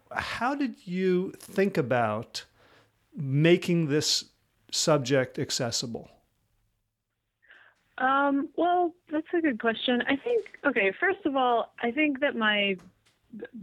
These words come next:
Speaker 2: biggest accomplishment in being involved with the foundation and those, that course at all was simply to get out of the way and not to sabotage the incredible content that Doctor Campbell had to share.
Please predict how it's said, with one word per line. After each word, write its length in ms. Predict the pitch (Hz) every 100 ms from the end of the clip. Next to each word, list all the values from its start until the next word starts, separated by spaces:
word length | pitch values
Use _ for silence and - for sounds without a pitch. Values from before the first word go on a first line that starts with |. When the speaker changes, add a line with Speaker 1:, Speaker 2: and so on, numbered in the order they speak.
| 180
Speaker 2:
biggest 380 | 202 214 214
accomplishment 840 | 208 - 190 190 190 - 190 190 -
in 160 | 190 185
being 240 | 180 180
involved 600 | 175 170 175 175 170 -
with 200 | - 180 170
the 80 | 190
foundation 640 | 185 185 185 180 - 185
and 160 | 175 170
those, 180 | 170 170 - _ _ _
that 220 | 180 175 -
course 280 | 185 180 175
at 120 | 190
all 260 | 185 175 175
was 120 | 175 -
simply 500 | 202 202 202 196 185 - - - _ -
to 260 | 185 170
get 240 | 156 185 -
out 200 | 170 175
of 100 | 160
the 100 | 180
way 460 | 180 175 190 226 233 - - -
and 220 | - 175
not 220 | 185 202
to 80 | 202 -
sabotage 640 | 190 190 185 - - - 165 -
the 180 | 185 175
incredible 520 | 180 165 185 180 180
content 580 | - 175 180 180 175 175
that 300 | 180 170 -
Doctor 300 | 170 165 -
Campbell 540 | 175 185 180 180 180 - _ -
had 300 | - 175 175
to 100 | 165
share. 460 | - 185 - -